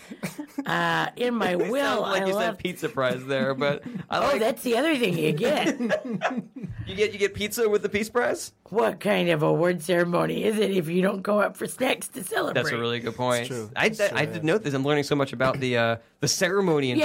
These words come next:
Speaker 2: involved
Speaker 1: it's
Speaker 2: with the Peace
Speaker 1: part of
Speaker 2: Prize.
Speaker 1: the reception afterwards. It's
Speaker 2: Mm.
Speaker 1: held at a local pizza joint.
Speaker 2: You just go, like,
Speaker 1: And
Speaker 2: to whatever pizza place is closest?
Speaker 1: Yeah,
Speaker 2: All
Speaker 1: uh-huh.
Speaker 2: right. Everybody goes in their tuxedos and their gowns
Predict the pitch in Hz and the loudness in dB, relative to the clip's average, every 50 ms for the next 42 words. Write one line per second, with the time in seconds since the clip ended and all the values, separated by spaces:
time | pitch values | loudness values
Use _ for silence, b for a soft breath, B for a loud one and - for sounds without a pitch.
0 | 269 214 240 220 - 226 - 311 311 302 294 277 247 220 226 214 202 190 185 175 | 4 4 2 2 0 0 0 2 2 2 2 2 2 2 4 4 4 4 2 2
1 | - - 226 226 196 180 180 170 165 170 175 185 180 - - 170 185 180 180 180 | 2 0 0 0 0 0 0 0 2 4 2 2 2 0 -2 -2 -2 -2 -4 -6
2 | 196 - - 127 123 123 117 - - 110 107 92 92 - - 175 160 156 147 151 | -6 -4 -4 -2 -2 0 0 2 2 2 2 0 -4 -4 -2 0 2 2 2 4
3 | 160 165 175 - 220 214 208 - 175 151 151 - 160 156 147 147 151 147 151 151 | 2 2 0 0 -2 -2 -2 -2 -4 -6 -4 -4 -6 -4 -2 0 0 2 2 0
4 | - - B B B B B - 156 160 156 - 175 170 160 156 151 160 156 160 | -2 -6 B B B B B 0 0 0 2 2 2 2 4 4 2 2 2 2
5 | 151 151 151 151 147 - 156 151 160 156 151 147 151 147 160 151 139 - - 151 | 2 2 0 -2 -4 -6 -2 0 2 2 2 2 2 0 0 -2 -2 -2 -2 -2
6 | 143 143 135 135 127 - 151 143 143 143 - 185 180 180 - - - - - - | 0 0 -2 -4 -4 0 0 0 0 0 -2 -6 -6 -8 -10 -16 -18 -18 -8 -2
7 | 214 247 202 - - - _ - 208 214 269 285 139 - - - 151 151 147 156 | -2 0 0 -2 -4 -12 _ -2 0 0 2 0 0 -4 -2 0 0 0 2 0
8 | 151 131 151 143 147 135 147 147 143 135 - 151 - - - 143 139 135 139 135 | 0 2 2 2 2 2 2 2 2 0 0 -4 -6 -4 -4 -2 0 2 4 4
9 | 135 131 131 131 127 131 127 127 123 110 127 120 120 120 120 117 113 113 120 117 | 4 4 2 2 2 2 0 0 0 0 0 0 0 0 -2 -2 -2 -4 -6 -8
10 | - | -10